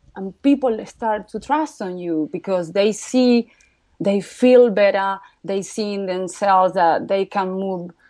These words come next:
the arm, that they recover the natural flexibility, that,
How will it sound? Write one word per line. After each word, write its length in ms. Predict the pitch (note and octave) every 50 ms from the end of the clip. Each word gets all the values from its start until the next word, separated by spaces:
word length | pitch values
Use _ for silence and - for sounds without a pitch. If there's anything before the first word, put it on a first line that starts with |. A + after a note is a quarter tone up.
| _ _ _ - -
the 240 | - E3 F#3+ F#3+ F3+
arm, 300 | F#3+ G#3 A#3 A3+ A3 G#3+ E3+
that 220 | F#3+ F#3 F3+ E3 F3
they 160 | G3 G3+ G3+
recover 420 | F#3+ G3+ G3 - - G3+ G3 F#3+
the 120 | F3+ F#3 F#3
natural 520 | F3+ F3+ F#3 F#3+ F#3 - G3 F#3 F3+ F3
flexibility, 960 | - - F3 E3+ - - - G3 F3 F#3+ A3 A#3+ A#3+ A3 - - F3+ E3 E3+ - _ _ _ _ - _
that, 340 | - - F3+ E3+ E3+ E3+ E3